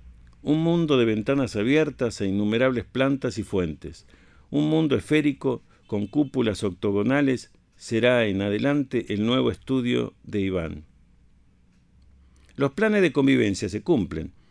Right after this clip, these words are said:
Iván está despierto y Leonor duerme. Él pinta y ella visita a Raquel. Juntas suelen ver films clásicos o escuchar grupos de rock. A Leonor le gusta cocinar y recorrer el edificio donde vive.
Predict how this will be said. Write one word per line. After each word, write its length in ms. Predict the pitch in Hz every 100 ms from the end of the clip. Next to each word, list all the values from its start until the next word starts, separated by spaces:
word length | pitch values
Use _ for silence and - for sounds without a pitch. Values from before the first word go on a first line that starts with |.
| _ _ -
Iván 300 | 110 131 147
está 200 | 127 123
despierto 720 | 117 - 170 180 151 170 151 -
y 100 | 104
Leonor 380 | 98 101 117 107
duerme. 440 | 87 76 76 78 - _ _ _ _ _
Él 220 | - 143
pinta 600 | - 180 196 180 165 156 - _ -
y 140 | 120
ella 180 | 139 123
visita 400 | 107 101 131 -
a 40 | 113
Raquel. 520 | 101 92 95 80 - - - - -
Juntas 440 | - 170 170 135
suelen 320 | - 139 123 113
ver 160 | 113
films 420 | - 135 127 113
clásicos 720 | - 139 165 165 147 - 107
o 40 | 101
escuchar 440 | 92 98 87 120
grupos 360 | 110 113 104 101
de 120 | 98
rock. 360 | 90 80 - - - - - - - - - - -
A 100 | 131
Leonor 340 | 156 185 214
le 120 | 180
gusta 280 | 160 170 147
cocinar 580 | 120 110 120 147 156 143
y 80 | 113
recorrer 480 | 107 104 110 113 131
el 140 | 120
edificio 500 | 104 95 147 147 131
donde 220 | 107 95
vive. 400 | 101 104 85 78